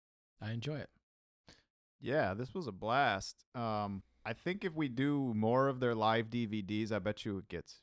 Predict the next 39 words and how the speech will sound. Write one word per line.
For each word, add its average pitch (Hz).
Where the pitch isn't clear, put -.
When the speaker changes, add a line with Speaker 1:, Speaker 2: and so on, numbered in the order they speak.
Speaker 2:
better. 73
I 104
don't 139
know 139
how 143
many 127
other 110
D 113
V 104
Ds 101
there 113
are 113
necessarily, 113
but 85
I 135
just 135
know, 120
like 113
I 123
was 113
saying 139
at 110
the 92
beginning, 87
like, 82
from 131
this 127
point 147
forward, 92
they 110
start -
crafting 101
the -
albums 98
with 95
the 98
stadium 98
in 80
mind. 82